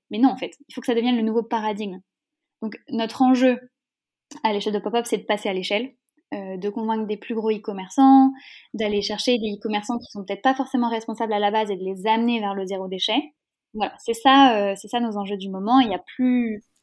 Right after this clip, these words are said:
dans l'écosystème, c'est avec tous ces autres projets, montrer que l'économie circulaire à grande échelle, c'est faisable.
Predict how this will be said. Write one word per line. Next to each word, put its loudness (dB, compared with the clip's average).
dans 4
l'écosystème, 8
c'est 0
avec -2
tous -2
ces 2
autres -4
projets, -2
montrer -2
que -2
l'économie -2
circulaire -8
à -6
grande -10
échelle, -10
c'est -16
faisable. -18